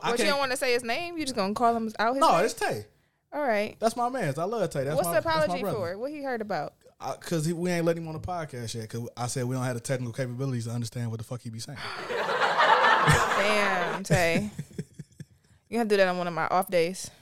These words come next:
Speaker 1: No, Tay's eventually gonna get to the podcast. When we get the visuals and get the bouncing ball, we gonna have Tay on here.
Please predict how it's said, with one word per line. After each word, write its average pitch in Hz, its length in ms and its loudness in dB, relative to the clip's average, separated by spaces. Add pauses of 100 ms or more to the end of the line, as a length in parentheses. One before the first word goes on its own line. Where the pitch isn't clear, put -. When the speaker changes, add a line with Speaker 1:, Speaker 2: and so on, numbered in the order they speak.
(140)
Speaker 1:
No, 127 280 2 (120)
Tay's 233 300 -2
eventually 156 400 -6
gonna 139 160 0
get 135 160 -4
to 131 60 -4
the 120 80 -4
podcast. 123 500 -2
When 123 80 -2
we 160 100 2
get 175 160 2
the 151 60 -2
visuals 170 460 0
and 135 180 0
get 143 160 -2
the 127 80 -2
bouncing 147 380 -2
ball, 170 340 -4
we 143 80 2
gonna 143 220 2
have 131 160 2
Tay 131 200 -2
on 113 120 -4
here. 95 160 -12